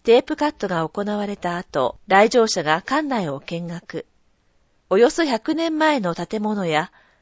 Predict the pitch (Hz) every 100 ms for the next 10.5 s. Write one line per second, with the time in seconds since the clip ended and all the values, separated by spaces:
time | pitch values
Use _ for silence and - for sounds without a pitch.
0 | _ 196 - 311 262 196 175 165 214 220
1 | 214 208 185 147 - _ _ _ _ _
2 | 196 208 - 285 285 311 254 226 226 220
3 | 214 190 - _ _ _ - - 262 285
4 | - 269 254 247 233 240 247 - 226 226
5 | - 190 202 _ _ _ - 214 - 285
6 | 285 254 247 254 - 180 185 254 285 277
7 | 269 262 247 214 175 180 - _ _ _
8 | _ _ - 226 294 330 262 269 277 -
9 | 262 226 156 - _ 175 190 214 - 175
10 | 165 151 - - 131